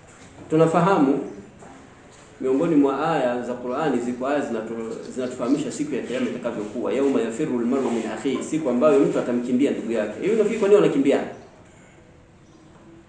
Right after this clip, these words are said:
"Wa ummihi wa abihi," na atamkimbia baba yake na mama yake.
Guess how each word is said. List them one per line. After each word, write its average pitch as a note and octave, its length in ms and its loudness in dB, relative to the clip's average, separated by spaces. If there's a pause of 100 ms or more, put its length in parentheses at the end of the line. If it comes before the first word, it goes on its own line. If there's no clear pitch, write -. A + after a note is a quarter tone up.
(460)
"Wa C3+ 100 -4
ummihi E3 460 6
wa C#3+ 200 6
abihi," C#3+ 300 4
na A#2+ 80 2
atamkimbia D3+ 520 4
baba D#3+ 300 2
yake G3 160 2
na D3 120 4
mama B2+ 220 4
yake. A#2+ 220 0